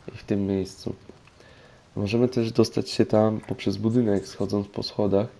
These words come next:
Chyba z dwóch stron można tam wejść. Mm, ogólnie to o wiele szybciej i bezpieczniej jest wlecieć tymi wjazdami, ponieważ rzadko kto tu lata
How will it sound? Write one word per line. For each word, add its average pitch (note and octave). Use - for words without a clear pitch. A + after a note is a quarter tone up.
Chyba G2+
z -
dwóch -
stron G#2+
można F#2+
tam F#2+
wejść. G2+
Mm, G2+
ogólnie A2+
to G#2+
o A2
wiele A#2+
szybciej A2+
i G2+
bezpieczniej G2
jest F#2+
wlecieć G2
tymi G2
wjazdami, G2
ponieważ G2+
rzadko G#2+
kto -
tu -
lata G#2